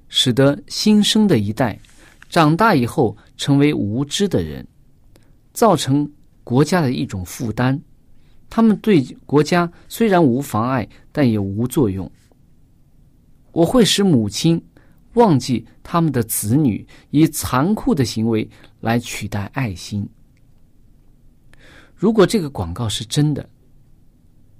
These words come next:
那么为什么还有很多的人喝酒呢？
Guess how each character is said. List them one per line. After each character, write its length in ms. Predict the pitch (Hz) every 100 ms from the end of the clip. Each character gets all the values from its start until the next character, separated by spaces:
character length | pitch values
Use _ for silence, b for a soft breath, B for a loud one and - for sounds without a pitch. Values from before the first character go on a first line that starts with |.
| - _
那 140 | 208
么 120 | 202 165
为 160 | 220
什 160 | 196 -
么 200 | 117 143 b b
还 140 | 151
有 80 | 156
很 240 | - 104
多 160 | 104 147
的 100 | 151
人 260 | 95 98 110 _ -
喝 300 | - - 180
酒 240 | 175 - -
呢？ 140 | 85